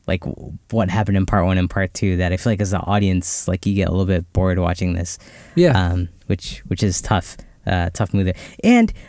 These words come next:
Speaker 1: I don't know, man, uh, you're, you talking about this father-son dynamic, they, like, how many scenes do they even have, like, of this movie, if it was a pie chart, how many, what percentage of the film was them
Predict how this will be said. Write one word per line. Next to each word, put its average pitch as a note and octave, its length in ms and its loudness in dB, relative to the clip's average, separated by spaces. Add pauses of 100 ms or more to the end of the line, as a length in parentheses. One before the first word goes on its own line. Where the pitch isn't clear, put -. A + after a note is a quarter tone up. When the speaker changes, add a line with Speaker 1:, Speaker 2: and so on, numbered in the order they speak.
(100)
Speaker 1:
I - 80 0
don't B3 120 8
know, F3+ 120 6
man, B2 300 6
uh, C3+ 220 4
you're, D3 260 4 (160)
you E3+ 120 4
talking F3+ 320 4
about D#3+ 100 2
this C3+ 140 2
father-son D3 540 4
dynamic, G2+ 540 4 (600)
they, A#3+ 580 6 (260)
like, D#3+ 200 2
how - 220 4
many C4 180 6
scenes F3+ 380 4
do C3 60 4
they C3 60 4
even C3+ 320 4
have, G#2 520 2 (340)
like, - 220 2
of E3+ 100 6
this D3+ 160 4
movie, A2 400 4 (240)
if G#2 100 0
it C#3 60 8
was B2+ 140 4
a A2 80 2
pie B2 260 4
chart, F#2 380 0 (480)
how - 280 2
many, G3 360 6
what F3+ 180 4
percentage D#3 460 4
of A2 240 0
the A#2+ 80 0
film A#2+ 360 2
was A2 280 2
them A#2 360 4